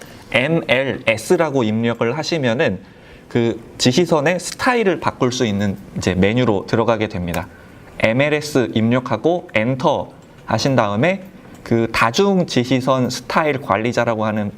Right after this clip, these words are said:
그 창이 뜨는데요. 여기에서 수정 입력하시고 이제 처음에 바꿔주셔야 할 게 뭐 화살촉을 그대로 쓰셔도 되는데 저는 여기서 점으로 바꿔보겠습니다. 작은 점으로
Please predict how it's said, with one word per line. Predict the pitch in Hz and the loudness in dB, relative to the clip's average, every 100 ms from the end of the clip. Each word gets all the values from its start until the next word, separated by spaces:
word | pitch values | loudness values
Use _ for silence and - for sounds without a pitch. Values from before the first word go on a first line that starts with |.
| - - | -14 -18
그 | - | -8
창이 | - 165 156 143 | -2 0 0 0
뜨는데요. | 175 180 135 95 127 - | 2 2 2 0 -2 -2
여기에서 | 95 101 95 - - - - - - - | 0 0 0 0 -2 -4 -20 -20 -20 -8
수정 | - - 226 202 113 - - | -6 2 2 2 -2 -4 0
입력하시고 | 123 131 139 - 117 117 156 92 - - - - - | 2 4 2 0 0 2 2 0 -6 -18 -20 -20 -4
이제 | 110 | -2
처음에 | - 226 226 202 170 | 2 2 4 2 0
바꿔주셔야 | 170 - - 165 143 135 143 123 113 | -2 -4 0 0 0 0 0 2 0
할 | 135 123 | -2 -4
게 | 160 117 - - - - | -2 -4 -6 -20 -18 -4
뭐 | 113 107 | -2 0
화살촉을 | 202 196 226 220 214 185 170 | -2 0 0 0 0 2 0
그대로 | - 139 156 120 - - - | 2 2 2 0 -2 -10 -6
쓰셔도 | - 180 190 175 - | -2 0 0 0 -2
되는데 | 110 101 95 135 156 | -2 0 0 0 -2
저는 | - 113 127 131 | -2 0 2 2
여기서 | 104 113 127 113 | 2 0 -2 -2
점으로 | - 104 160 156 127 90 | 0 2 2 2 0 -2
바꿔보겠습니다. | - - 143 110 98 - 92 - 80 - - - - - - - - - - - - - | -6 -4 -2 -2 -4 -6 -8 -8 -10 -14 -20 -20 -18 -18 -16 -16 -18 -18 -18 -18 -16 -6
작은 | - 104 139 | -2 2 4
점으로 | 139 135 123 95 | 4 4 2 0